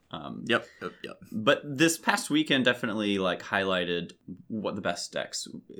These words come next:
Speaker 1: eh, were, at least before the Veil of Summer ban,
Speaker 2: Mm-hmm.
Speaker 1: which were Green Devotion still.
Speaker 2: Yeah.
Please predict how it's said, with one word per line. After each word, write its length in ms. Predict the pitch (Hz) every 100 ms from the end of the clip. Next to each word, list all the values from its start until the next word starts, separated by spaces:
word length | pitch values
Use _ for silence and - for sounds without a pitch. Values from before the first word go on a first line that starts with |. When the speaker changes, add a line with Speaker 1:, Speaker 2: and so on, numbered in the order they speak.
| -
Speaker 1:
eh, 100 | 98 -
were, 460 | 110 104 95 87
at 80 | 78
least 140 | 110 107
before 260 | 101 95
the 60 | 82
Veil 160 | 85 85
of 80 |
Summer 200 | - 67 -
ban, 280 | 50 - -
Speaker 2:
Mm-hmm. 120 | 117
Speaker 1:
which 160 | 110 98
were 400 | 92 87 78 - _ _ _ - _ -
Green 180 | 110 107
Devotion 360 | 98 98 - - _
still. 440 | - 104 98 - _
Speaker 2:
Yeah. 200 | 113 120